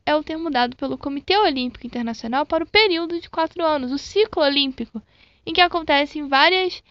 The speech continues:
é, torneios e atividades e classificações pros atletas. Os Jogos Olímpicos são essas duas semanas de jogos que a gente acompanha a cada quatro anos. Então,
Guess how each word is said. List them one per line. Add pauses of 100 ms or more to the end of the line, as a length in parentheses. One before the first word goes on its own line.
(360)
é, (120)
torneios
e
atividades
e
classificações (280)
pros
atletas.
Os
Jogos
Olímpicos (400)
são
essas
duas
semanas
de
jogos
que
a
gente
acompanha (280)
a
cada
quatro
anos. (400)
Então,